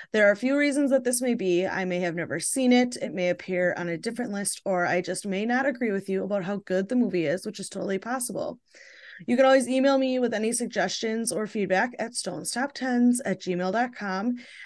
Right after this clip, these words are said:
Um, this has actually led to the new category of movies that I haven't seen in a certain category, a couple bonus episodes. Um,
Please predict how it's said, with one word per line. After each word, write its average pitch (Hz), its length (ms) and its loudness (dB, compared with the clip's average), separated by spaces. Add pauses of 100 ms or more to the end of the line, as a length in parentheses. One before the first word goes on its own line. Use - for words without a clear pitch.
Um, 196 240 4
this 208 140 0
has 233 120 2
actually 233 340 4
led 214 640 4
to 226 680 4
the 208 100 0
new 214 240 4
category 220 640 2
of 214 140 0
movies 208 400 -2
that 185 360 2 (100)
I 180 80 -2
haven't 185 260 -2
seen 233 520 2
in 302 280 4
a 311 80 6
certain 311 280 2
category, 311 520 4
a 311 60 -2
couple 202 240 -2
bonus 196 340 -2
episodes. 262 600 0 (520)
Um, 190 500 2